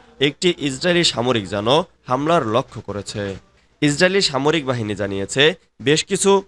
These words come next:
শত্রু ড্রোন লেবানন থেকে এগিয়ে আসছে বলে শনাক্ত এবং একটি ড্রোন ধ্বংস করা হয়েছে।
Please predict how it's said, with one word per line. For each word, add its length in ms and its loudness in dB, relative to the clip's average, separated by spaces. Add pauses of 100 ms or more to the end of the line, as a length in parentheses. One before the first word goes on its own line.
(120)
শত্রু 360 -2
ড্রোন 340 0 (240)
লেবানন 380 4
থেকে 400 -4
এগিয়ে 320 0
আসছে 260 -4
বলে 380 2 (160)
শনাক্ত 460 -2
এবং 460 0 (260)
একটি 340 2
ড্রোন 320 0
ধ্বংস 300 -4
করা 260 -4
হয়েছে। 560 -4